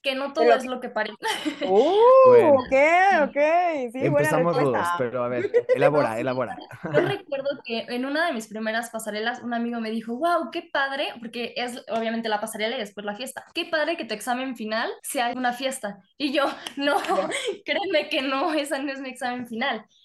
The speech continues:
Speaker 1: Y lo que la gente no ve es que de-, detrás de todo eso, o sea, hay un proceso creativo, eh, de investigación,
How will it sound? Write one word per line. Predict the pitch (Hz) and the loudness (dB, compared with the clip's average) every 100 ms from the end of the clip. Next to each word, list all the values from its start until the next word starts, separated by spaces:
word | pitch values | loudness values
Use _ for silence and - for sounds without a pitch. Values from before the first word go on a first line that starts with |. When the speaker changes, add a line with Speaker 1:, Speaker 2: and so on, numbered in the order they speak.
| _ | _
Speaker 1:
Y | 262 | -6
lo | 254 233 | -4 -2
que | |
la | 247 247 | -2 -2
gente | 269 269 302 | -6 -6 -4
no | 294 | -4
ve | 254 269 | -4 -4
es | 311 | -6
que | 269 | -8
de-, | 247 214 | -6 -6
detrás | 208 208 233 233 | -6 -4 -4 -4
de | 269 | -8
todo | 254 247 | -6 -6
eso, | 226 311 415 508 _ | -4 -4 -6 -6 _
o | 220 | -8
sea, | 214 208 208 | -4 -4 -4
hay | 214 | -6
un | 233 | -6
proceso | 226 220 226 220 226 214 | -6 -8 -8 -8 -8 -6
creativo, | 214 196 - 262 269 247 247 247 - - - | -6 -6 -6 -6 -2 0 0 -4 -18 -18 -6
eh, | 226 214 190 - | -2 -2 -4 -14
de | - 208 | -10 -4
investigación, | 226 220 214 226 202 202 254 262 262 254 | -2 -4 -6 -4 -4 -6 -6 -4 -2 -4